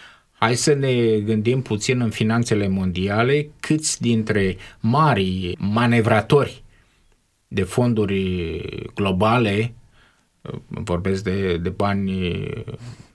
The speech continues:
adevărați, nu sute de milioane.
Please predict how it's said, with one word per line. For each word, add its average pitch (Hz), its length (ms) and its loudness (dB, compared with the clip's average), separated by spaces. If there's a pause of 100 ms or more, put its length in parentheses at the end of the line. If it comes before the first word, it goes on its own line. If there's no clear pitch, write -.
(140)
adevărați, 101 760 0
nu 98 680 -2 (680)
sute 107 300 -2
de 98 100 0
milioane. 95 600 -2